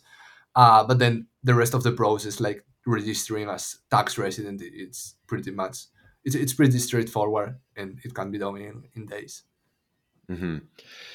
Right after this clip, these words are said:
Speaker 2: So, yeah, obviously process that's a little bit different for Canadians, Americans versus Europeans, 'cause they have freedom of movement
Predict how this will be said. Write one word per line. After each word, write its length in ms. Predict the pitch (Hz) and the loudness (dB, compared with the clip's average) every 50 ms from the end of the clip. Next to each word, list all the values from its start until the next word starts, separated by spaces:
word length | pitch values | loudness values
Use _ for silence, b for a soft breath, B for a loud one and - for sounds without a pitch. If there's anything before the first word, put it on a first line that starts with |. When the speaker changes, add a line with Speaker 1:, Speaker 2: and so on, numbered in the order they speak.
| B B | B B
Speaker 2:
So, 160 | B - 117 | B 4 6
yeah, 220 | 120 123 131 120 | 8 10 10 10
obviously 640 | 107 87 113 113 120 117 - 120 113 110 107 104 92 | 10 8 6 4 2 2 4 6 8 8 8 8 6
process 520 | - - - 101 92 87 - - 92 - - | 2 2 6 6 6 8 8 4 2 2 2
that's 160 | 90 80 - | -2 -4 -2
a 40 | 90 | 0
little 180 | 87 87 85 | 2 2 2
bit 240 | 82 87 82 73 71 | 2 2 0 2 4
different 500 | - 95 92 - 104 92 90 90 73 - | 4 4 4 6 6 4 6 4 2 -4
for 560 | - - 90 85 82 80 80 80 78 78 78 | -6 -4 0 2 4 4 4 4 4 2 2
Canadians, 520 | 80 - - 95 87 87 85 87 85 80 - | -2 -4 -2 0 2 2 2 2 0 0 0
Americans 560 | 82 82 82 82 82 80 - 90 82 78 73 | 0 2 2 2 2 2 0 -2 -2 -2 -4
versus 640 | 71 67 80 80 80 - - 85 80 78 76 71 - - | -4 0 0 0 0 0 0 0 0 0 -2 -4 -6 -8
Europeans, 800 | 73 80 82 82 80 78 - - 120 120 113 92 92 95 92 - | -6 -2 0 0 0 0 0 0 2 4 6 6 4 2 0 -4
'cause 160 | - - 78 | -4 -4 -2
they 140 | 73 80 76 | -2 0 0
have 220 | 76 78 76 76 | 0 0 -2 -4
freedom 360 | - - - 85 82 82 80 | -4 -4 -2 -2 0 0 -2
of 160 | 78 76 76 78 | -4 -6 -6 -6
movement 480 | 78 78 78 73 78 78 78 78 - | -6 -6 -4 -4 -4 -4 -4 -4 -6